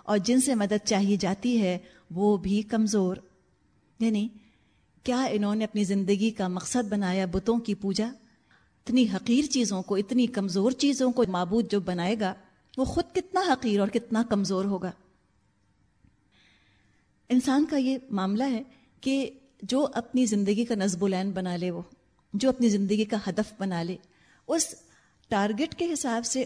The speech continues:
اس کی شخصیت پروان چڑھتی ہے، اس کی زندگی کی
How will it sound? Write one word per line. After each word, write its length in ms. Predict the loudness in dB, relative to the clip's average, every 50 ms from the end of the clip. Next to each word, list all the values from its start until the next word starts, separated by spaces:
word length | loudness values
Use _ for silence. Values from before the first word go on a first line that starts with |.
| -4 -6
اس 220 | -6 -6 -6 -6 -6
کی 200 | -4 -2 -2 0
شخصیت 600 | 0 -2 -2 -4 -8 -8 -4 -4 -4 -4 -2 -4
پروان 320 | -4 -4 -4 -4 -4 -4
چڑھتی 380 | -4 -6 -8 -8 -6 -6 -6 -6
ہے، 40 | -8 -10 _ _ _ _ _ _ _ _ _ -4
اس 140 | -4 0 0
کی 80 | 0
زندگی 460 | 2 4 2 4 4 2 2 2 -2
کی 380 | -2 -4 -6 -4 -2 -2 -2